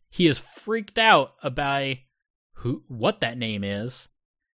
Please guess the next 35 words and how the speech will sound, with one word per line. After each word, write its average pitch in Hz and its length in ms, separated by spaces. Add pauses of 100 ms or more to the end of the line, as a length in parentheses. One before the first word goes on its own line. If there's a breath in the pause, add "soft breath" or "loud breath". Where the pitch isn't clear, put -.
(200)
and 135 320
it's 131 200
clearly 170 680
not 143 340
someone 147 420
he 131 300
do-, 143 320
he - 160
meets 139 260
later 123 360
in 113 120
Kingdom 110 240
Hearts 104 180
three. 92 240 (1900)
Or 123 80
at 123 80
least 127 300 (320 loud breath)
a-, 139 40
anyone 143 420
we 131 100
see 123 180
on 107 120
screen 110 240
that 95 120
he 92 60
meets. 87 340 (360)
So 92 320
just - 540 (160)
putting 247 260
that 240 160
out 214 180
there, 214 160
there. 208 360 (580 soft breath)
Uh, 143 40
uh, 139 380